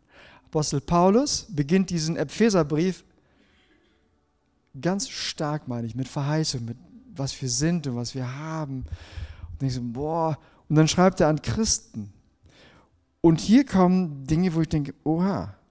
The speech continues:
echt jetzt?“ Und dann steht da zum Beispiel das erste, das erste Merkmal. „Und lasst euer Verhalten von der Liebe bestimmen,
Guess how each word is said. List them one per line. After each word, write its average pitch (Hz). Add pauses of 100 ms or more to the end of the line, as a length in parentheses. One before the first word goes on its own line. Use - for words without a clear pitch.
(1500)
echt 113
jetzt?“ 151 (1700)
Und 165
dann 180
steht 190
da 196
zum 185
Beispiel 131
das 117
erste, 156 (100)
das 135
erste 180
Merkmal. 120 (560)
„Und 139
lasst 208
euer 175
Verhalten 170
von 151
der 147
Liebe 151
bestimmen, 147